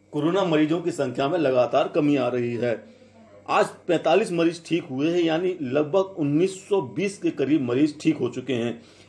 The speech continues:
एक दुखद पहलू यह है कि मरने वालों का आंकड़ा भी लगातार बढ़ रहा है। आज दो लोगों की मौत हुई है, जिससे मरने वालों की संख्या बढ़कर सेवेंटी सेवन हो गई है। इधर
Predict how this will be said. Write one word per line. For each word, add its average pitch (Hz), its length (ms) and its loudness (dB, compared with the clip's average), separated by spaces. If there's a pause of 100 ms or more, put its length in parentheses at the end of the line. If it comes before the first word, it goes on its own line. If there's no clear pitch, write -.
एक 226 240 2
दुखद 208 200 4
पहलू 185 380 2
यह 147 260 4
है 165 240 0 (280)
कि 190 80 0
मरने 151 360 2
वालों 147 280 0
का 170 120 -6
आंकड़ा 135 440 -4
भी 135 160 -2
लगातार 127 480 0
बढ़ 113 180 0
रहा 113 320 0
है। 147 320 0 (320)
आज 185 220 2
दो 147 280 2
लोगों 160 300 0
की 170 140 -8
मौत 139 380 -4
हुई 143 160 0
है, 156 240 0 (200)
जिससे 139 280 -4
मरने 151 340 4
वालों 170 300 2
की 151 120 -4
संख्या 143 360 -4
बढ़कर 127 340 0
सेवेंटी 139 540 -2
सेवन 139 380 2
हो 110 140 0
गई 117 260 0
है। 117 320 0 (1400)
इधर 190 220 6